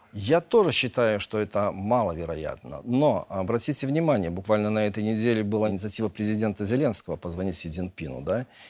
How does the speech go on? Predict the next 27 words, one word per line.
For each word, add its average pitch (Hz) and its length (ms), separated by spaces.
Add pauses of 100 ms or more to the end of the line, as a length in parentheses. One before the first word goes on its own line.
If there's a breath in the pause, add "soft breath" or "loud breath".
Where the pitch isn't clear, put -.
(100)
И - 40
теперь 107 300
мы 110 220
видим, 104 440
раз-, 95 280
как 101 200
развивается 104 600
ситуация. - 760 (580 loud breath)
А, 85 440
относительно 95 760
спецпосланника 95 1400 (220)
Китайской 92 680
Народной 95 360
Республики 92 540
в 98 60
Украину 110 520
идёт 76 220
разговор. 73 400
То - 140
есть 92 140
вот 104 100
это 113 240 (380 loud breath)
нарратив, 110 420
который 107 560
озвучил 107 500
наш 98 240
президент 113 640